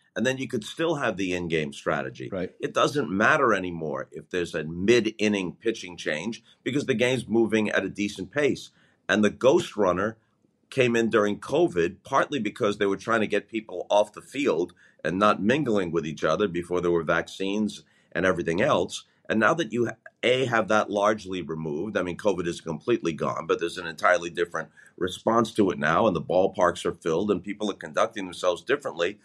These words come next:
Speaker 1: So you don't have the covid reason, uh, to get a game over quickly in extra innings. And if the game's moving at a decent pace, <clears throat> at the very least, you could play the tenth and maybe the eleventh before you put a ghost runner in.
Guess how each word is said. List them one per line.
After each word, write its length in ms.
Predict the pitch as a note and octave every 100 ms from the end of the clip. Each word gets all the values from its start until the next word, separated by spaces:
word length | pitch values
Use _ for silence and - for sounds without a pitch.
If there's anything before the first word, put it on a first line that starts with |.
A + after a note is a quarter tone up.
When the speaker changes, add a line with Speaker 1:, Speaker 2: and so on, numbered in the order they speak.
| - -
Speaker 1:
So 120 | G2
you 100 | G#2
don't 160 | C#3
have 160 | B2+ A2
the 120 | F#2
covid 500 | - - C#3 F#3 D#3+
reason, 580 | F#2 E2 D2+ - F#2 G#2+ _ _ _
uh, 240 | D#2+ D#2 D#2 _ _
to 140 | - F2+
get 260 | F2+ F2+ -
a 80 | F2
game 300 | F#2 F#2+ F#2
over 220 | F#2 F2
quickly 500 | E2+ F#2+ - F2 E2+
in 120 | E2
extra 300 | E2+ - F2
innings. 340 | D#2+ G2+ C3+ - - -
And 120 | A2
if 80 | A#2
the 80 | A#2
game's 340 | C#3 D3+ G2
moving 360 | A#2+ D3 C3+ G#2+
at 100 | F#2+
a 60 |
decent 480 | E2+ B2+ C3 G2+ F#2
pace, 420 | C#3+ C3 G2 - _ _
<clears throat> 180 | _ -
at 360 | F#3+ C#3+ -
the 100 | A2
very 480 | F2 E2 C#3+ E3 C#3+
least, 540 | G#2+ C3+ F#2+ - - _ _ -
you 120 | F#2+
could 200 | A2+ -
play 180 | A2 G#2+
the 140 | F#2+
tenth 400 | F2+ C3+ C3 B2
and 100 | G2
maybe 240 | G2 G#2+ G2+
the 140 | F2+
eleventh 580 | E2+ F#2 C#3 G2+ D#2 - _ _ -
before 300 | F#2 G#2 A2+
you 100 | F#2
put 200 | F2+ G2+
a 40 |
ghost 380 | D2+ G2 A#2 A#2+
runner 260 | A#2+ A#2+ B2
in. 240 | C3+ D3+